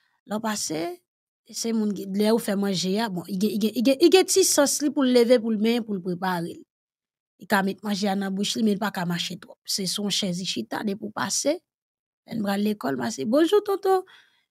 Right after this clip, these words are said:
bonjou. Sa sèlman l ka di w. Apre sa, e djòs chita sou galri a, tout moun ap pase, y ap gad tout moun, e djòs ret la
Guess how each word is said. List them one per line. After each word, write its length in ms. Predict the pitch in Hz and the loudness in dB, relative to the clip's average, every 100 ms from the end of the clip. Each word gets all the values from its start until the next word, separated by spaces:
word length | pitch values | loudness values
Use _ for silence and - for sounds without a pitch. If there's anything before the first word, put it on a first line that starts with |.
| _ _ _ 214 | _ _ _ 0
bonjou. 540 | 285 330 285 226 - _ _ _ _ _ _ | 2 4 2 -2 -6 _ _ _ _ _ _
Sa 240 | - - 190 | -8 -4 -2
sèlman 380 | 220 208 180 175 | 0 0 -2 -4
l 60 | |
ka 160 | 185 180 | -4 -8
di 80 | - | -8
w. 80 | - | -6
Apre 160 | 196 190 | -4 -2
sa, 140 | 202 | -2
e 40 | |
djòs 240 | 175 180 - | -2 0 -2
chita 220 | 214 180 170 | -2 -4 -4
sou 160 | - 185 | -2 -2
galri 400 | 180 175 185 202 | -2 -2 -2 -2
a, 140 | 254 285 _ _ _ | -4 -6 _ _ _
tout 140 | - - | -8 0
moun 160 | 220 190 | 2 2
ap 140 | 175 | -2
pase, 280 | 180 170 196 | -4 -2 -2
y 60 | 175 | -4
ap 60 | - | -6
gad 160 | 185 _ | -12 _
tout 140 | - - - | -12 -12 -20
moun, 160 | - _ _ _ _ _ _ | -20 _ _ _ _ _ _
e 80 | 220 | -2
djòs 300 | 196 185 - | -2 -2 -4
ret 180 | 180 - | -8 -12
la 160 | 196 | -20